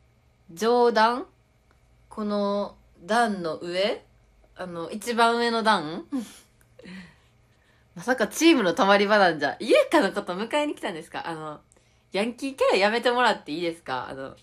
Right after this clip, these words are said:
ほんまに。なんで、まんじさんとかずっとゆうかのオタクトーク聞いてくれてたじゃないですか。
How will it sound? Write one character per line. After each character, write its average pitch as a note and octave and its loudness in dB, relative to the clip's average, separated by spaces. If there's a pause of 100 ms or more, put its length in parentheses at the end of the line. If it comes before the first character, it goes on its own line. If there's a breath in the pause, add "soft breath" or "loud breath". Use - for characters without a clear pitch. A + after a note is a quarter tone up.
(220)
ほ G3 -4
ん A#3 -6
ま A3+ -4
に。 G#3 -4 (580 soft breath)
な C4 2
ん F#4 2
で、 F#4+ 0 (640 loud breath)
ま A#3+ 4
ん F#4 0
じ F#4+ 4
さ G4 6
ん - 0
と B3 -4
か G#3 2
ず G#3+ -2
っ - -6
と A#3 2
ゆ A#3 2
う B3+ -6
か G#3+ 0
の E3+ -4
オ D#3+ -4
タ F#3+ -2
ク F3+ -4
ト C4 2
ー - -4
ク B3 -4
聞 G#3 -6
い A3+ -10
て B3 -6
く C4+ -2
れ C4 0
て C4+ -4
た B3 2
じ G3 -2
ゃ F#3+ 0
な E3+ 2
い D#3+ 0
で E3+ 0
す E3+ -16
か。 D3 0